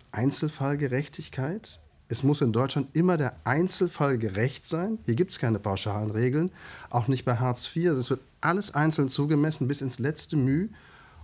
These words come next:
und dann wird es beklagt. Und wenn das nicht lang kommt, der Rechnungshof und macht es endgültig platt.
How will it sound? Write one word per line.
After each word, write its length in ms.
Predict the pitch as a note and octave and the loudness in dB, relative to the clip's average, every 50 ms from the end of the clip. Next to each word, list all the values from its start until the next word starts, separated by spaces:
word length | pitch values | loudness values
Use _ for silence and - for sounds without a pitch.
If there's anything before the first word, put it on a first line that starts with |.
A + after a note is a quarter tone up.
| - - | -6 2
und 140 | - C3+ | 4 6
dann 160 | B2 C#3+ C#3+ C#3+ | 6 6 4 4
wird 100 | D3 C#3+ | 2 0
es 60 | - | 0
beklagt. 560 | - C#3 - - G#2 C#2 - - - - - _ _ _ _ - - - - - - - - - - | -4 -2 0 0 -2 -2 -4 -10 -20 -20 -20 _ _ _ _ -20 -20 -20 -20 -20 -20 -20 -20 -6 0
Und 100 | C3+ B2 | 2 4
wenn 120 | B2+ B2+ | 4 4
das 200 | A#2+ C#3+ D3+ - | 4 2 2 2
nicht 120 | F3+ D#3 - | 0 2 2
lang 140 | D3 D3 C#3 | 2 2 2
kommt, 220 | - C#3 C3 - | 2 0 0 0
der 80 | A2+ G2+ | 0 0
Rechnungshof 420 | B2 C3+ - D#3 C#3 - C#3 B2 | 0 0 0 -2 -2 -2 -2 -2
und 80 | B2 A#2 | 0 0
macht 160 | A2+ A2 A#2+ | 0 0 0
es 80 | A#2 | -4
endgültig 460 | - - G#2+ G2 - E2+ D#2 D#2+ D#2 - | -4 -4 -6 -4 -4 -8 -10 -10 -12 -12
platt. 260 | - D2+ - - | -12 -12 -14 -14